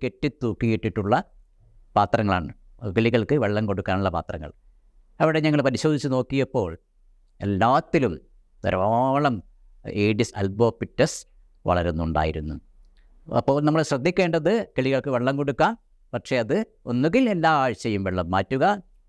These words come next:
അല്ലെങ്കിൽ, ആ, വേനൽക്കാലം കഴിഞ്ഞാൽ അത് എടുത്തു മാറ്റി കളയുക. പിന്നീട് അടുത്ത വേനൽക്കാലത്ത് ഉപയോഗിച്ചാൽ മതി. മഴക്കാലത്ത് നമ്മൾ അവിടെ തന്നെ വെക്കുകയാണെങ്കിൽ തീർച്ചയായിട്ടും, ആ, അതിൽ വെള്ളം നിറ-, വെള്ളം, മഴവെള്ളം നിറയുകയും,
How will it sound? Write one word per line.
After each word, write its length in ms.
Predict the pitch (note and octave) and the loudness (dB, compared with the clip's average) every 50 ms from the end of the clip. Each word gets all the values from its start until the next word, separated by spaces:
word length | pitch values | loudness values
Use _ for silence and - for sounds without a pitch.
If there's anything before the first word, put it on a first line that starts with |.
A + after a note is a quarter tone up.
| _ - | _ -4
അല്ലെങ്കിൽ, 480 | G#2+ G#2+ A2 A2+ A#2 A2+ D3+ G3+ G3 - - - _ _ - - - - - - - G#2+ | -2 0 0 0 0 0 0 0 -2 -6 -10 -20 _ _ -20 -20 -20 -20 -20 -8 -2 0
ആ, 340 | G#2 G#2 G#2 G2 F#2+ G2 G2 - _ _ _ _ _ _ _ - | 0 0 0 -2 -4 -6 -10 -16 _ _ _ _ _ _ _ -2
വേനൽക്കാലം 600 | F#2+ G#2 A2 A#2 B2 - - A#2+ A2 G#2+ A2 G#2 | -2 0 0 0 0 0 2 2 2 2 2 2
കഴിഞ്ഞാൽ 480 | G2+ G2+ G#2 G#2+ A2 A2 B2+ E3+ G3 D#3+ | 2 0 0 0 0 2 2 2 2 2
അത് 160 | C3+ B2 A#2+ | 0 0 0
എടുത്തു 260 | A2 A2+ - - C3+ | -2 -2 -4 -4 -2
മാറ്റി 260 | A#2+ A2 F#2+ - A#2+ | 0 0 0 0 -2
കളയുക. 360 | G2+ G2+ F2+ D#2+ D#2 - - - _ _ _ - | -4 -4 -4 -4 -4 -8 -12 -18 _ _ _ -6
പിന്നീട് 260 | - A#2+ C3+ D#3+ F#3+ | -2 0 0 2 2
അടുത്ത 340 | E3 D3+ D3 C#3+ _ - F3+ | 2 2 0 0 _ 0 0
വേനൽക്കാലത്ത് 720 | D#3+ D3 C3 B2 C3+ B2 - - A2 G#2+ G#2 G2 - F#3+ | 2 2 2 0 -2 -4 -2 -2 0 0 0 -2 -2 -4
ഉപയോഗിച്ചാൽ 460 | E3 A2 G2+ G2 F#2+ F#2 - - E2+ D#2 | -4 -2 -2 -2 -2 -2 -2 -4 -6 -6
മതി. 300 | D#2 C2+ - D#2 - _ - | -8 -10 -14 -16 -18 _ -6
മഴക്കാലത്ത് 760 | B2+ A#2 A2+ A#2+ B2+ D3+ D3 - F#3 F3+ F3+ F#3 F3+ F#3 F#3 | -4 0 0 2 0 0 0 0 2 2 2 2 2 0 0
നമ്മൾ 260 | D3+ C#3+ C3 C3 C#3+ C3 | 0 0 0 0 0 0
അവിടെ 200 | A2+ A#2+ A#2+ A2+ | 0 0 -2 -2
തന്നെ 180 | A#2+ A#2 A2+ A2+ | -2 -2 -2 -2
വെക്കുകയാണെങ്കിൽ 840 | G#2+ G#2 - - A#2 A#2 A2 G#2 G#2 G#2+ A2 G#2+ G#2+ C#3 F3+ F#3+ - - _ - | -2 -2 -2 -2 0 2 2 2 2 0 0 0 0 0 0 0 -2 -10 _ -8
തീർച്ചയായിട്ടും, 800 | A#2+ - - _ - - F3+ D3+ A#2+ A2 - - - E2+ C#2+ C#2+ - - - - - _ _ _ _ _ - - | -8 -8 -8 _ -4 0 2 2 2 2 0 -4 -6 -8 -8 -10 -14 -20 -20 -20 -20 _ _ _ _ _ -4 -2
ആ, 60 | G2 G2 F#2+ F#2+ | 0 0 0 0
അതിൽ 220 | - G#2+ G2+ G2 F#2+ | 0 0 0 0 2
വെള്ളം 280 | G2 F#2+ G2 G2+ G2 | 2 2 2 2 0
നിറ-, 180 | G2+ G2+ G#2 G#2 | 0 0 -2 -2
വെള്ളം, 260 | G2 F#2+ G2 F#2 F#2+ | -2 -2 -2 -2 -2
മഴവെള്ളം 440 | G2 F#2+ G2 G2+ G#2 G#2 G#2 G2 G2 | 0 0 0 0 0 0 0 0 0
നിറയുകയും, 560 | G2+ G2+ G#2 G#2 G#2+ A2 A2+ A#2+ D#3 G3+ G3 | 0 0 0 2 2 2 0 0 0 -2 -4